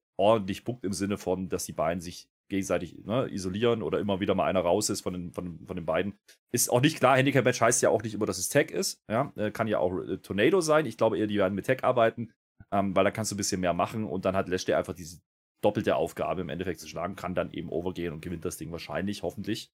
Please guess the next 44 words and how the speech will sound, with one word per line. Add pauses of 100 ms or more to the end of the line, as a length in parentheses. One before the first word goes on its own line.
Ja,
und
damit
ist
die
Fehde
beendet. (440)
Ähm,
ich
find's
übrigens
auch
ganz
gut,
dass
man
jetzt
kein
Hell
in
a
Cell
Match
macht.
Dafür
ist
mir
die
Fehde
auch
zu
klein.
Nicht
Bobby
Lashley,
aber
die
Fehde
mit
Omos
ist
mir
zu
klein.